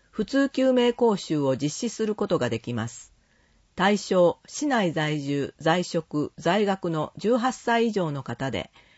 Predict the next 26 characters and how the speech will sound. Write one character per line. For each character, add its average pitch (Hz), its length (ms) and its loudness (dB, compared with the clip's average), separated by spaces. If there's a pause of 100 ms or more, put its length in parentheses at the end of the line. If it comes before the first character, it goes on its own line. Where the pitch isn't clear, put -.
(160)
計 220 180 4
画 226 260 0
的 202 280 -2
に 175 260 -4
市 - 220 -6
内 202 240 2
で 135 220 0
応 226 160 2
急 247 260 -2
手 226 240 2
当 165 120 -6
に 147 160 -6
関 180 220 -2
す 170 180 -4
る 147 100 -2
講 170 220 2
習 165 280 -2
を 147 260 0 (100)
実 156 100 -4
施 208 220 -6
で 180 120 -2
き 220 100 -4
る 185 100 0
方。 - 400 -8 (580)
日 226 280 0
時、 131 240 -6